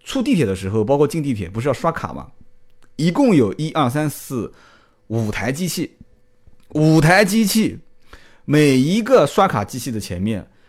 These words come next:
长长的一条队伍排得整整齐齐，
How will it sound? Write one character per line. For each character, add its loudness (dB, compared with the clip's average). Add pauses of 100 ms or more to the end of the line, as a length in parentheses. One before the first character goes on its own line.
(340)
长 -2
长 -2
的 -2
一 -4
条 -2
队 -4
伍 -6
排 -4
得 -2
整 -2
整 -2
齐 -8
齐， -14